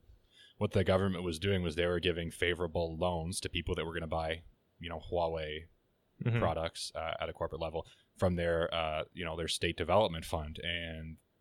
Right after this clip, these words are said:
Speaker 1: what's their vested interest in going Huawei? So they can collect more taxes?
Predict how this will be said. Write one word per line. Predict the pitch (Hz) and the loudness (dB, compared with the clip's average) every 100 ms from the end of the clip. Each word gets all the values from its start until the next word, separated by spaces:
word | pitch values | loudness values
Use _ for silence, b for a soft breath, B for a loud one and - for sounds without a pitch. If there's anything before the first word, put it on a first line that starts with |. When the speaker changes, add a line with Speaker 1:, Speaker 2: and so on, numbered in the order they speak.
| _ _ _ _ _ | _ _ _ _ _
Speaker 1:
what's | 90 85 87 - | -10 -2 -2 -2
their | 87 82 | -4 0
vested | 87 82 85 85 | 0 0 -2 -4
interest | 85 87 - | -2 -2 0
in | 90 | -2
going | 87 85 85 | -2 -2 0
Huawei? | 92 82 76 | 2 2 0
So | - 87 | -4 -4
they | 80 | -6
can | - | -8
collect | 82 95 85 - | -6 -2 -2 -2
more | 82 80 | -4 0
taxes? | 90 98 - 113 | 2 2 2 -2